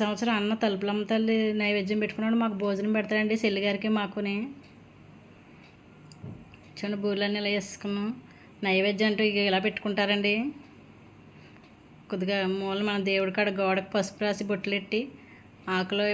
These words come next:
పెడతారండి నైవేద్యం ఇలాగా. పైన అన్నయ్య వాళ్ళ ఇంట్లో దేవుళ్ళండి. చూడండి, ఇలా పెట్టుకున్నారు కదా. మరో పక్క కూరకు రెడీ చేసుకుంటున్నామండి.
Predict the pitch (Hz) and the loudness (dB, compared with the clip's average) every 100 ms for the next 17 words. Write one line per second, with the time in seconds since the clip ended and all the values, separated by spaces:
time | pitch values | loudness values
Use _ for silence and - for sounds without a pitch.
0 | 202 180 202 202 202 185 190 190 196 190 | 2 0 0 2 4 4 2 0 0 2
1 | 185 196 254 - - - - - - - | 2 0 -4 -10 -20 -20 -20 -20 -20 -20
2 | - - - - - - - 175 185 196 | -20 -20 -20 -20 -20 -16 -2 0 2 0
3 | 190 196 208 202 208 202 196 196 196 202 | 0 0 0 -2 -2 0 0 0 0 0
4 | 196 226 262 - - - - - - - | 0 -2 -8 -16 -20 -20 -20 -20 -20 -20
5 | - - - - - - - - - - | -20 -20 -20 -20 -20 -20 -20 -20 -20 -20
6 | - - - - - - - - 208 196 | -20 -20 -20 -20 -20 -20 -20 -10 -6 -2
7 | 196 190 190 - 196 196 196 196 247 254 | 0 0 -2 -4 -4 -2 -2 -2 -4 -10
8 | - - - - - - - - - - | -18 -20 -20 -20 -20 -20 -20 -20 -20 -20
9 | - - - - - - - - - 208 | -20 -20 -20 -20 -20 -20 -20 -20 -10 -4
10 | 196 196 196 185 196 220 202 196 214 196 | 0 0 0 -2 -4 0 0 2 2 2
11 | 196 196 - 190 208 208 196 | 2 -2 -2 0 0 0 0